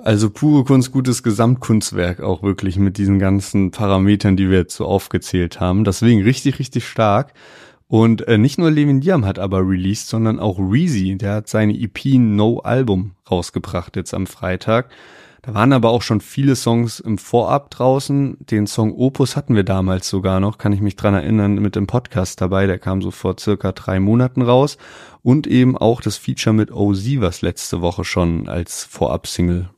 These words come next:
released wurde. Also bei Reezy läuft auf jeden Fall. Und ich habe neulich ein Video auf TikTok gesehen, so ein Konzertmitschnitt von ihm,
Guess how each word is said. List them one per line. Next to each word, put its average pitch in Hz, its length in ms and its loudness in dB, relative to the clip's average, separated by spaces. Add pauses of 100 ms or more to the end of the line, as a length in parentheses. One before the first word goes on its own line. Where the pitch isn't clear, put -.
released 87 500 0
wurde. 87 300 0
Also 90 240 -2
bei 92 160 2
Reezy 110 380 -2
läuft 101 440 -2
auf 87 200 -4
jeden 87 180 2
Fall. 92 340 0 (460)
Und 98 260 2
ich - 160 -4
habe 104 120 0
neulich 120 280 2
ein 98 160 0
Video 131 300 -2
auf - 80 -8
TikTok - 420 -6
gesehen, 95 400 0
so 92 80 -4
ein 90 80 -4
Konzertmitschnitt 95 920 -2
von 85 200 -2
ihm, 104 300 0